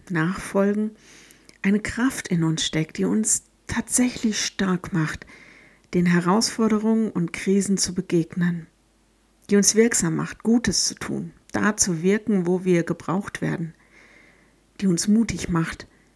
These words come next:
die anpacken lässt. Aber nicht aus uns selbst heraus, dann ist die Kraft irgendwann erschöpft, sondern in der Verbundenheit mit Jesus Christus.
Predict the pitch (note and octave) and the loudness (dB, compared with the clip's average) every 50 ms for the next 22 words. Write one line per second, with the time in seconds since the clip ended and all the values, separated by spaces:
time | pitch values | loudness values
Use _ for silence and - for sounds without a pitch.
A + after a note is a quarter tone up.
0 | _ _ _ _ _ _ _ - - - F3+ F3 F3 - - D#3+ - E3+ E3 D#3 | _ _ _ _ _ _ _ -8 -4 0 0 0 0 -2 -4 -6 -4 -2 -2 0
1 | E3+ E3+ - - - - - - - - _ _ _ _ _ _ _ _ _ _ | 0 0 0 -2 -4 -4 -8 -16 -20 -20 _ _ _ _ _ _ _ _ _ _
2 | _ _ _ _ _ _ _ - - _ - F3+ G3+ G3+ A3+ A#3 - - - A3 | _ _ _ _ _ _ _ -20 -12 _ -4 0 2 2 2 0 0 -2 -2 -2
3 | - A3+ G#3+ G#3 - A3 A#3+ B3 - - - F3+ E3+ E3+ E3 F3 F3+ - - - | 0 -2 0 0 2 2 2 2 2 0 0 -2 -2 0 0 0 0 0 -2 -4
4 | - - - - - - - - - _ _ - - G3+ A#3 C4+ C4+ - - F#3+ | -8 -14 -20 -20 -20 -20 -20 -20 -20 _ _ -4 0 2 4 4 4 4 2 0
5 | - - - E3+ F3+ F3 - - - - F3+ F3+ E3+ F3 E3+ E3+ E3+ E3 - - | 0 0 0 0 0 0 -2 -2 0 0 0 0 0 -2 -2 0 -2 -2 -2 -4
6 | - F3 E3+ - - - - - - _ _ _ _ _ _ _ _ _ _ _ | -4 -4 -6 -8 -12 -14 -14 -16 -18 _ _ _ _ _ _ _ _ _ _ _
7 | _ _ _ _ _ _ - - F#3+ F#3+ F#3+ F#3+ F#3+ F#3+ F#3 - - F#3 F3+ F#3 | _ _ _ _ _ _ -2 0 2 4 4 4 4 4 2 2 0 2 2 2
8 | E3+ - - E3+ E3+ - G3 G#3+ A#3 A#3+ - A3 G3+ G3 G3+ F#3 F3+ F3 - - | 0 0 -2 -2 0 0 0 0 0 -2 -4 -4 -2 0 0 0 0 0 -2 -4
9 | G3+ G3 F#3 - G3 F#3 F3 E3+ E3+ D#3 - - - - - - - - - - | -4 -6 -4 -4 -2 -2 -2 0 -2 -4 -4 -6 -6 -8 -8 -8 -8 -8 -10 -10
10 | - - | -10 -12